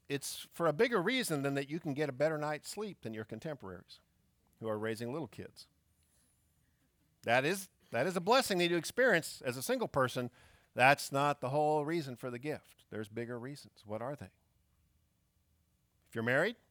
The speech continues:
there are some bigger reasons. Now, the second word, matrimony.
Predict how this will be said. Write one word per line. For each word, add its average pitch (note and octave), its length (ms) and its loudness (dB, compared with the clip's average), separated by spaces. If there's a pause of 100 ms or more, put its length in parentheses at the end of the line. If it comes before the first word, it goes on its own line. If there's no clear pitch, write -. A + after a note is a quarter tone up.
(160)
there G#2+ 100 -6
are G#2 60 -6
some G#2 160 -12
bigger A2 240 -6
reasons. - 560 -14 (4000)
Now, F#3+ 380 2 (400)
the C#3 80 -8
second D3 320 -4
word, F#2+ 220 -6 (1000)
matrimony. F#2+ 520 -6